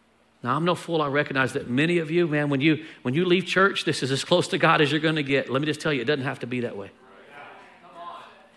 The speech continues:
You carry the presence of God. And if you're obedient to the word that God has given you, no matter what may be happening around you, you can absolutely develop intimacy and spiritual maturity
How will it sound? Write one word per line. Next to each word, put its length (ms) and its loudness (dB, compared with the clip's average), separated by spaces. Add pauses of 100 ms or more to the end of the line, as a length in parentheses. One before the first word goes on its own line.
You 200 0
carry 340 4
the 80 0
presence 400 0
of 140 -8
God. 240 -6 (200)
And 80 0
if 120 0
you're 100 6
obedient 500 2
to 80 -4
the 100 -2
word 320 2
that 100 -8
God 200 0
has 140 -4
given 300 -4
you, 120 -4
no 140 0
matter 240 2
what 180 0
may 120 -2
be 140 2
happening 380 -2
around 360 -2
you, 160 -4 (260)
you 140 -2
can 200 2
absolutely 640 2
develop 400 0
intimacy 680 -2 (520)
and 80 -20
spiritual 460 -2
maturity 580 -2